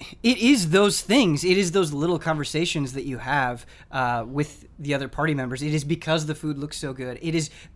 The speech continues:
being in your car and watching them do different things when you're driving. It is listening to that old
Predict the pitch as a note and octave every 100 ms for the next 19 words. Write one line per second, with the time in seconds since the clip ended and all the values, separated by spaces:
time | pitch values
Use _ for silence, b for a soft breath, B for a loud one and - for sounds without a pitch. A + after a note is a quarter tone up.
0 | C3+ G3 G#3 G3 F#3+ F3+ E3 - E3+ F3
1 | E3+ D3 C#3+ C3 C#3 D3 D#3 D3 C#3 B2
2 | C#3+ D3+ C#3 D#3 - - D#3 D3 C3+ A#2+
3 | - - - D#3+ C#3+ C3+ B2+ C#3 D#3+ C#3
4 | B2+ B2+ B2 C#3+ D3+ D#3 D#3 C#3+ C3 D3
5 | C#3 C3 C#3 C3+